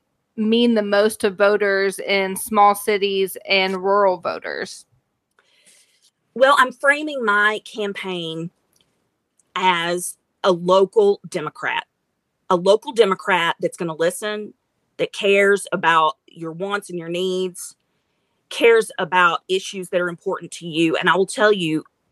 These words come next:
Speaker 2: people care about the things that impact them every day. And number one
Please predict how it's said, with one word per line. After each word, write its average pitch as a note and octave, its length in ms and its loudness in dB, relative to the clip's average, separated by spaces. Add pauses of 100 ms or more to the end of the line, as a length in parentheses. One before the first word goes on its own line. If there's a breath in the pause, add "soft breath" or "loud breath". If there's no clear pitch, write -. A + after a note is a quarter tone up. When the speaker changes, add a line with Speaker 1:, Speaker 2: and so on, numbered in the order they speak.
(120)
Speaker 2:
people B3 440 -2
care G3+ 480 0
about F3+ 260 -2
the G3 60 -10
things F3+ 340 -4
that F3 180 0
impact F#3 600 0
them E3 340 -4 (500)
every F3 280 0
day. C#3+ 300 -10 (920 loud breath)
And F#3 340 0
number A3 200 4
one A#3 480 0